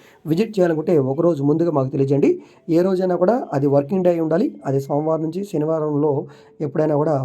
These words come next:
వర్కింగ్ డేలో మీరు వచ్చి ఈ ప్రాపర్టీని చూడవచ్చండి. ఇంట్రెస్ట్ ఉంటే తప్పకుండా ఒకరోజు ముందుగా మాకు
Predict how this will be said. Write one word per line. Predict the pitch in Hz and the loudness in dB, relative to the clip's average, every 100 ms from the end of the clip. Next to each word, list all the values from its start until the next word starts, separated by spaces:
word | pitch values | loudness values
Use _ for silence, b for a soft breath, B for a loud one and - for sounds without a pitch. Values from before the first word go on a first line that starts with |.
| 123 | 0
వర్కింగ్ | 147 180 165 | -2 0 2
డేలో | 160 156 135 | 4 2 2
మీరు | 135 | 0
వచ్చి | 135 139 | -2 -4
ఈ | 143 | -2
ప్రాపర్టీని | 139 151 139 | -4 -4 -4
చూడవచ్చండి. | 147 135 123 156 320 B B B - 160 | -2 -4 -2 -2 -2 B B B -2 0
ఇంట్రెస్ట్ | 165 165 170 | 0 -4 -4
ఉంటే | 147 | -2
తప్పకుండా | 147 139 143 165 160 | -2 -2 0 0 0
ఒకరోజు | 139 143 135 139 | 0 0 2 2
ముందుగా | 143 151 | 2 0
మాకు | 135 | 0